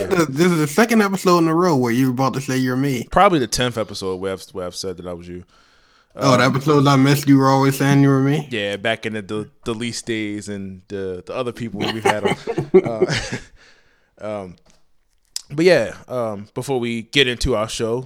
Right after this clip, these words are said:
Speaker 2: you, like I said, we're Around the Geek, and if you, uh, we would like you to keep the lights on by going to our around the geek dot com website. Click on that nice little Amazon link that, uh, Warren has assured me works, and, uh,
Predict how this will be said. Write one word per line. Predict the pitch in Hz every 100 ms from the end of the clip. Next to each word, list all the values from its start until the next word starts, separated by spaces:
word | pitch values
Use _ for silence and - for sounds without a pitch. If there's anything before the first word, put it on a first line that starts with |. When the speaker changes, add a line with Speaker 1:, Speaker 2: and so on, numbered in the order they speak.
| 123
Speaker 2:
you, | 107 110
like | 104
I |
said, | 107 107
we're | 104 104
Around | 101 98
the |
Geek, | 92 117 117
and | 107 98 95 _ _ _ _
if | 123
you, | 113 104
uh, | 90 92 90 90 _ - - _ _ _ _ _ _ -
we | 113
would | 104
like | 107 113 117
you |
to | 104
keep | - -
the | 98
lights | 110 123
on | 117
by | 104 92
going | 107 104
to | - 107
our | 98 95 90
around | 98 104 95
the | 82
geek | 80 104 -
dot | 107 98 _
com | - 107 110 110 110 120 - _
website. | 92 104 117 - 123 127 - - _ _ _ _ -
Click | 143 120
on | 107
that | 104 95
nice | 107 110 -
little | 101
Amazon | 104 113 107 117 110
link | 98 113 - - - _ _ _
that, | 107 95 -
uh, | 98 92 87 92 -
Warren | 117 127 113
has | 101
assured | 101 120 117 113
me | 110
works, | 85 101 151 - - - - _ _ _ _ -
and, | 90 90 85
uh, | 87 85